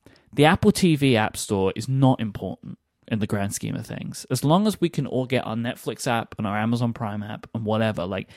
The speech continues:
does anyone really care about there being loads of games and fun apps on the Apple T V? I don't think so.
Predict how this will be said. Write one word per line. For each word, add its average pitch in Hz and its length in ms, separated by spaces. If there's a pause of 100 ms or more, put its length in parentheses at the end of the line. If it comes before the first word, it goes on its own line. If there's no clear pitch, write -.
(280)
does 170 120
anyone 170 320
really 127 220
care 117 280
about 113 220
there 113 140
being 110 520 (220)
loads 117 260
of 107 80
games 110 320
and 117 100
fun 107 200
apps 101 240
on 110 80
the 107 60
Apple 101 200
T 110 140
V? 113 260
I 117 80
don't - 160
think - 160
so. - 300